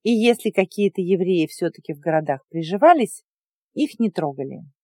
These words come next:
Видимо, и сами горожане хотели только поприжать евреев. В общем, подобные запрещения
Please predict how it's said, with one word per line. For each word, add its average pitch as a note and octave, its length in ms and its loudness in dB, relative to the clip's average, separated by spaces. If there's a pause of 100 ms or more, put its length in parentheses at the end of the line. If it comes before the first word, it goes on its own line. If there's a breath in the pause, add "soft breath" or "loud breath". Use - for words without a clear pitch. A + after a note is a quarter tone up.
(640)
Видимо, D#4 460 4
и D#4+ 40 2
сами D#4 300 6
горожане A#3 640 4
хотели A3 360 -2
только B3 320 2
поприжать G#3 720 2
евреев. D3 460 -8 (760)
В F3 120 2
общем, A#3 340 2
подобные G3+ 540 4
запрещения G3 800 -2